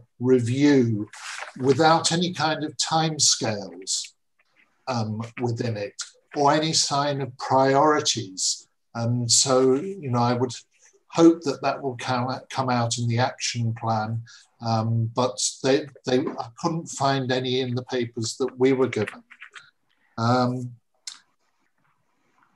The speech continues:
I mean, it strikes me from what we've heard that the problem is that these people,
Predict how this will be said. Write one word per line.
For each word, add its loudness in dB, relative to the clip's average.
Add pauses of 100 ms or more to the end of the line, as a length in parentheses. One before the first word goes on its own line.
(220)
I -4
mean, 0
it 0
strikes 4
me 4
from -4
what 2
we've -2
heard 0
that -10
the -10
problem 0
is -2
that -6
these -4
people, -6